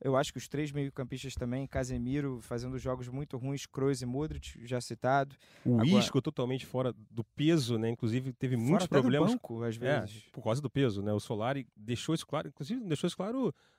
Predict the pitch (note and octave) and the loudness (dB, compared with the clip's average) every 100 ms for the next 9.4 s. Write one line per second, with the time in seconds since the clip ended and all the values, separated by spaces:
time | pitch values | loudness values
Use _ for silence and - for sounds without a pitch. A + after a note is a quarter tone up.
0 | _ B2+ C#3 - D3+ C3+ C#3+ D3 - D#3+ | _ -4 -4 -4 0 0 2 -2 -2 -2
1 | F3+ C#3+ A#2 - A#2+ G#2+ G#2 A2 A2+ G2+ | 0 -2 -4 -6 -4 -4 -2 -2 -2 -2
2 | A2 C#3+ C3+ A2+ A2 C3+ D3 B2 F#2 G#2+ | 0 2 0 -2 -6 -6 -2 -2 -2 -4
3 | - B2 E3 G3+ D#3+ C3+ F#2+ - _ _ | -4 -2 0 -2 0 0 0 -4 _ _
4 | _ _ _ - - C3 D#3+ C#3 - A#2+ | _ _ _ -14 -4 0 2 0 -2 -2
5 | - D3 C3 C#3 - A3 C3 B2+ C#3+ D#3+ | 0 0 2 0 -4 -6 -2 2 2 2
6 | D#3 C3 C3+ E3+ G3 F#3+ F#3+ F3+ F3 C#3+ | 0 0 0 0 -2 -4 -4 -4 -2 -2
7 | D3+ D#3+ D3+ C#3+ D3 - E3+ A#2+ A#2 D3+ | -2 -6 -8 -6 -6 -6 -8 -4 -2 -2
8 | C3+ A2+ - C3 B2 B2 A#2+ A2+ A#2 - | -2 -4 -4 -6 -4 -2 -2 -2 -2 -4
9 | A#2 B2+ G2 | -6 -4 -4